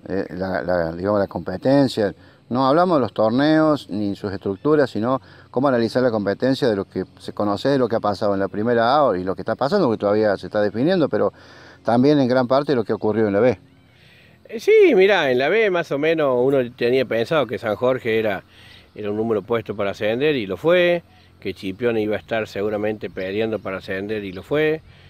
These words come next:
Speaker 2: que Porteña posiblemente iba a ascender y bueno, ahora lo define mañana para ver si asciende o no.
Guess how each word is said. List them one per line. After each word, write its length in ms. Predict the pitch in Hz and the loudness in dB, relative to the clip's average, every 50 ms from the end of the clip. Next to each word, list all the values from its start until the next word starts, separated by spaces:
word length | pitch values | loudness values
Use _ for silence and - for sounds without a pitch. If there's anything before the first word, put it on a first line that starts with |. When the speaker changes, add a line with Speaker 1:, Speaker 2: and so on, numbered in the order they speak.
| - - - - _ - | -20 -20 -20 -20 _ -12
Speaker 2:
que 120 | - 92 | -10 -10
Porteña 960 | 87 - 101 98 104 110 107 101 - 120 120 120 117 113 110 104 101 98 95 90 90 - | -6 -4 -2 0 0 0 -2 -2 -2 -2 -2 0 -2 -2 -2 -2 -4 -4 -6 -8 -10 -12
posiblemente 540 | - 104 95 - - 113 107 107 110 104 107 | -10 -10 -10 -10 -10 -8 -6 -4 -4 -4 -4
iba 80 | 107 104 | -6 -6
a 20 | |
ascender 360 | 98 - 113 107 120 131 143 | -6 -4 -4 -4 -2 -2 -2
y 40 | 135 | -2
bueno, 260 | 120 110 101 95 92 | -2 -4 -4 -6 -6
ahora 440 | 90 95 101 104 101 92 92 90 90 | -8 -8 -6 -6 -6 -8 -8 -10 -10
lo 160 | 90 90 92 | -10 -10 -10
define 440 | 90 92 92 90 85 - 120 113 104 | -8 -8 -8 -10 -10 -8 -6 -6 -6
mañana 520 | 95 95 95 98 107 123 135 139 135 123 104 | -6 -6 -4 -4 -4 -2 -2 -2 -4 -4 -6
para 180 | 95 101 92 | -8 -10 -8
ver 140 | 95 101 104 | -8 -8 -8
si 140 | - - 107 | -8 -10 -10
asciende 400 | 95 95 - - 110 104 107 113 | -10 -10 -10 -10 -10 -6 -6 -4
o 40 | 123 | -2
no. 220 | 143 151 160 175 | -2 -2 -2 -4